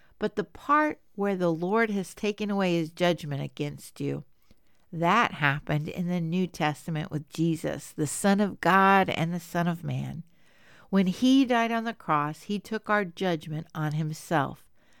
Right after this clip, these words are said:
Second Corinthians five twenty-one says, "He made him who knew no sin to be sin on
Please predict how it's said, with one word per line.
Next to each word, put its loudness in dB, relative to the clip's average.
Second 0
Corinthians -4
five 2
twenty-one -2
says, -4
"He -2
made 0
him -2
who 0
knew 0
no 0
sin -4
to -10
be -2
sin -4
on 4